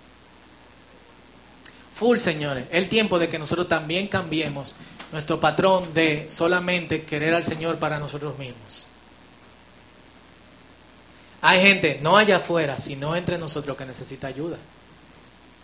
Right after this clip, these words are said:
Esa gente no se atreve a abrir la boca porque cree que va a ser juzgado. Y esa gente no se atreve a abrir la boca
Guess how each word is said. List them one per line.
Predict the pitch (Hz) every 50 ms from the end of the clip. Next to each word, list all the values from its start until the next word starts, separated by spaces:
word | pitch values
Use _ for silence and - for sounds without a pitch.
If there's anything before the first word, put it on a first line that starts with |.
| - - - - - - - - - - - - - - - - - -
Esa | 185 185 185 208 196
gente | 196 190 185 175 - 147
no | 139 147 160 185
se | 196 - 208
atreve | 196 202 208 208 208
a | 202
abrir | 185 190 196 196
la | 190 180
boca | 180 175 160 - 156 151 156
porque | 156 143 - 147 139
cree | - 160 180 185
que | 185 170 151
va | 147
a | 135
ser | 147 143 131
juzgado. | 123 131 123 - - 117 107 101 101 - - - - - - - - - - - - - - - - - - - - - - - - - - - - - - - - - - - - - - - - - - - - - - -
Y | 143
esa | 151 151 185 180
gente | 175 190 196 180 151 156 139
no | 139 143 170 180
se | - 208
atreve | 185 190 202 208 208 202 196
a |
abrir | 180 175 190 190
la | 196 190
boca | 190 196 214 220 220 240 247 262 254 -